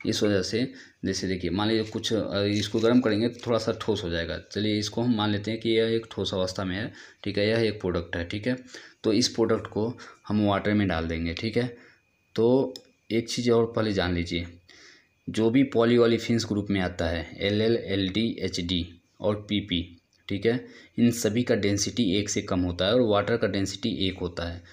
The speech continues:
ठीक है। तो simple बात है कि जब density एक से कम है तो ये water के ऊपर ही रहेगा,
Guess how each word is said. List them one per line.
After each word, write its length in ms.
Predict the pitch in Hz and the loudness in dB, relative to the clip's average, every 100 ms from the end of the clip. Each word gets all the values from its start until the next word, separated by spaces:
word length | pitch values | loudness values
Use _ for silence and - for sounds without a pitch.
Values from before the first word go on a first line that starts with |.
| - - | -20 -12
ठीक 140 | 101 | -2
है। 60 | 110 | -2
तो 120 | 104 | -2
simple 440 | 95 - 107 110 120 | -4 -2 0 2 2
बात 260 | 101 92 | 2 0
है 120 | 98 113 | 0 -2
कि 140 | 104 | -2
जब 220 | 104 98 90 | -4 -2 -4
density 760 | 85 98 98 95 120 123 131 - - _ | -4 -4 -4 -2 2 4 4 0 -14 _
एक 160 | 95 101 | -4 -2
से 140 | - - | -4 -2
कम 260 | 113 120 | 2 2
है 220 | 101 104 120 | 2 0 -2
तो 160 | - | 0
ये 120 | 104 107 | 0 2
water 340 | 98 95 104 | 0 0 -2
के 140 | 104 | 0
ऊपर 280 | 110 87 92 | -2 -2 -2
ही 100 | 87 | 0
रहेगा, 340 | 85 85 82 | 0 -2 -4